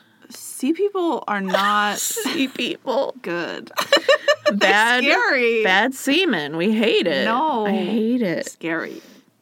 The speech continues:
Speaker 2: Um, and the island is still burning as the ship sailed away.
Speaker 1: See, the, oh, the thing about sailors is that, like,
Speaker 2: Mm-hmm.
Speaker 1: especially these guys
Speaker 2: The thing about
Speaker 1: who are
Speaker 2: sailors
Speaker 1: doing, like, whaling for two years far away,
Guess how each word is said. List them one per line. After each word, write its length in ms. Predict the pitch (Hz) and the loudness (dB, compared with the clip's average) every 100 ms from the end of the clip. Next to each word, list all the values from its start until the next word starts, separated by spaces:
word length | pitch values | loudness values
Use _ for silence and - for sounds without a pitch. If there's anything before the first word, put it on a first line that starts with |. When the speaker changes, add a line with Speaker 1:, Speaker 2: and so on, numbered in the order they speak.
| _ - | _ -4
Speaker 2:
Um, 540 | 196 196 190 185 214 - _ _ _ _ _ _ _ _ _ _ - | 0 2 0 -2 -6 -12 _ _ _ _ _ _ _ _ _ _ -8
and 320 | 208 220 180 | -2 0 0
the 160 | 185 - | 0 0
island 400 | 180 185 185 170 | 0 0 2 0
is 120 | 165 | -2
still 300 | - 160 160 | 0 0 0
burning 580 | 156 151 160 160 160 - | 0 0 0 -2 -4 -4
as 200 | 147 - | -6 -6
the 120 | 160 | -8
ship 280 | - 143 - _ _ | -4 -6 -8 _ _
sailed 460 | - 160 156 160 165 | -8 -4 -2 -2 -2
away. 440 | 165 160 165 165 - _ - - - | -2 0 -2 -4 -8 _ -20 -20 -14
Speaker 1:
See, 200 | - 233 | -6 -4
the, 140 | 196 - | -4 -2
oh, 180 | 190 185 - | -2 -2 -2
the 160 | 202 | -4
thing 320 | 247 269 285 294 | -2 0 0 0
about 360 | 233 208 196 | -2 -2 -2
sailors 720 | - 202 185 165 151 147 160 - | -2 0 2 2 0 -4 -8 -4
is 260 | 185 175 | -2 0
that, 160 | 175 165 | -2 0
like, 400 | 185 165 147 - - | 0 -2 -4 -8 -4
Speaker 2:
Mm-hmm. 240 | 202 170 | -2 -2
Speaker 1:
especially 460 | 170 262 262 220 160 | 0 0 2 0 0
these 360 | 123 147 175 | -2 -2 -2
guys 480 | - 208 214 214 214 | -2 0 2 0 -2
Speaker 2:
The 60 | 220 | -2
thing 180 | 233 247 | 0 0
about 220 | 277 - | 0 -2
Speaker 1:
who 200 | - 208 | -2 0
are 100 | 185 | 0
Speaker 2:
sailors 240 | - - | -2 -2
Speaker 1:
doing, 400 | 185 175 165 165 | 0 0 -2 -4
like, 220 | 156 160 | -4 -4
whaling 680 | 160 170 170 180 180 175 170 | -2 0 2 0 0 -2 -4
for 220 | 175 180 | -4 -4
two 240 | 165 - 185 | -2 0 0
years 460 | 180 170 170 170 | 2 2 0 -2
far 240 | - 165 165 | -2 0 0
away, 420 | 156 156 160 160 | 0 0 0 -2